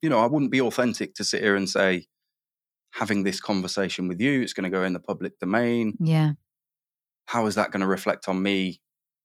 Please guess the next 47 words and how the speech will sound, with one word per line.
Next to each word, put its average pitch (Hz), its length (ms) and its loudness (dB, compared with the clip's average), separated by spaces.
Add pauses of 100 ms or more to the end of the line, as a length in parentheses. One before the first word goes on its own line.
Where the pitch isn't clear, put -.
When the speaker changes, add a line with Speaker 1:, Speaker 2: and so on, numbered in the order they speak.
Speaker 1:
from 98 200 -4
a 90 40 -4
business 95 400 -2
perspective? - 600 -8
Speaker 2:
Yeah. 156 460 4
Speaker 1:
None 143 180 4
of 165 80 2
us 165 160 0
know 120 160 6
where 110 220 6
we're 101 120 2
gonna 95 200 2
go. 87 180 2
We 90 160 -4
have 113 180 2
an 104 80 2
idea 98 420 2
of 92 180 -4
the - 80 -4
path. - 480 -4
Speaker 2:
Yeah. 160 340 4 (720)
Speaker 1:
Hopefully. - 460 -2 (160)
Speaker 2:
Yeah. 156 260 2 (540)
Speaker 1:
But 104 80 -2
none 117 140 2
of 101 100 0
us 98 160 -2
know 98 240 4
where 92 260 2
we 87 140 -2
will 85 100 -6
go. - 220 -6 (100)
But 110 220 0 (1300)
I'm 120 280 4
willing 110 320 2
to 95 100 -6
do 98 240 2
this 90 200 -2
because 95 300 -4
of 92 80 -2
the 90 100 -4
journey 92 340 0
that 87 140 -4
I've 92 240 0
been 90 120 -2
on. 92 200 0
Speaker 2:
Yeah. 156 340 4